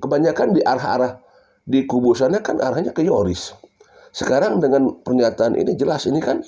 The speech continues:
mematahkan dan membisukan gitu kan akhirnya seperti itu. <laughs> Kan luar biasa ini membisukan ini. Membisukan orang-orang yang selama ini te-, bertuju kepada Yoris.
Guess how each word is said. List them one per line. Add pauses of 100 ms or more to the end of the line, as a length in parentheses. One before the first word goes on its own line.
(460)
mematahkan
dan
membisukan
gitu
kan
akhirnya
seperti
itu. (300)
<laughs>
Kan
luar
biasa
ini
membisukan
ini. (400)
Membisukan
orang-orang
yang
selama
ini
te-, (220)
bertuju
kepada
Yoris.